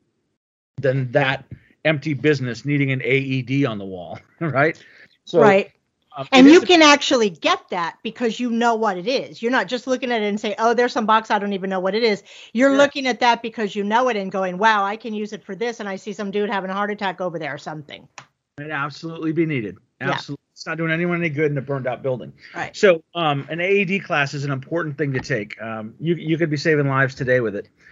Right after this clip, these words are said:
Speaker 1: Um, that's
Speaker 2: And
Speaker 1: the
Speaker 2: something you mentioned here, which is interesting, is, like, you talk about C P R, but you also talk about infant C P R. So how different is that?
Speaker 1: Um, well, there's gonna be less pressure.
Speaker 2: That's
Speaker 1: Uh,
Speaker 2: it?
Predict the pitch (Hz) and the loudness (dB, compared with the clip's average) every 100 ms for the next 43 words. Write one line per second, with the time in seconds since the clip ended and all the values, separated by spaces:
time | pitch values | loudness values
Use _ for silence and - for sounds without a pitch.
0 | - - - - 127 117 113 - 190 269 | -20 -20 -10 -2 0 0 -6 0 4 4
1 | 247 370 494 494 453 311 294 311 339 294 | 4 4 6 4 4 4 4 2 -2 0
2 | 269 233 214 220 202 240 294 - 208 190 | 0 0 0 -2 -2 -2 -4 -2 -2 -2
3 | 214 196 247 294 285 240 190 254 240 262 | -4 -2 0 0 0 -2 -2 -4 -4 0
4 | 240 - - - - 240 262 294 311 - | 0 -2 -12 -8 0 2 4 4 2 -4
5 | 302 277 254 214 - _ 240 302 294 240 | -2 -2 0 0 -2 _ -2 -2 -2 -4
6 | 165 151 _ - 233 185 208 175 - - | -4 -10 _ -10 -8 -6 -4 -4 -4 -12
7 | _ _ - 247 220 262 285 311 302 220 | _ _ 0 2 4 2 0 -2 -4 -6
8 | 170 160 156 - _ _ _ _ _ _ | -6 -8 -8 -12 _ _ _ _ _ _
9 | _ _ _ - 220 240 226 226 269 226 | _ _ _ -4 0 0 4 6 6 6
10 | 226 214 190 185 - 175 156 226 - - | 4 4 6 4 0 0 0 -2 -6 -14
11 | _ _ _ _ - _ - 202 151 220 | _ _ _ _ -20 _ -2 2 4 2